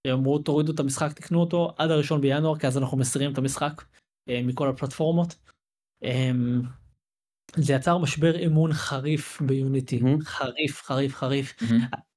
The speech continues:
Speaker 1: לא יודע איך הם מתאוששים מזה מבלי לפטר את כל ה-higher brass, כאילו, ברמה הזאת. אמ,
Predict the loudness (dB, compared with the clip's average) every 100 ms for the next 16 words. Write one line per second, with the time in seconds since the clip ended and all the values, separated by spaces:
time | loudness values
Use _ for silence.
0 | -2 2 2 0 -2 -2 -2 2 2 2
1 | 2 2 0 0 -2 0 0 0 0 0
2 | 0 -2 0 -2 -4 -4 -2 0 2 2
3 | 2 0 -6 -14 _ _ _ _ _ _
4 | _ _ _ -2 0 -2 -2 0 0 2
5 | 0 0